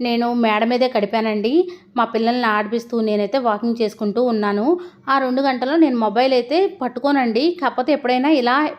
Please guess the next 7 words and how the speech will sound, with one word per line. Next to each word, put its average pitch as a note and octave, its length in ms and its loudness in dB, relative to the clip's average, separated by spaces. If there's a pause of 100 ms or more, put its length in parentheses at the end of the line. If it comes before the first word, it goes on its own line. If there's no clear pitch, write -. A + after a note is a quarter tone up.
(220)
క్లైమేట్ A#3 380 0
బాగుంది A3+ 420 2
అనుకున్నప్పుడు A3+ 600 -2 (440)
ఫొటోస్, B3 340 2
వీడియోస్ A3 380 2
అయితే A3 180 -2
తీస్తానండి. A3+ 680 0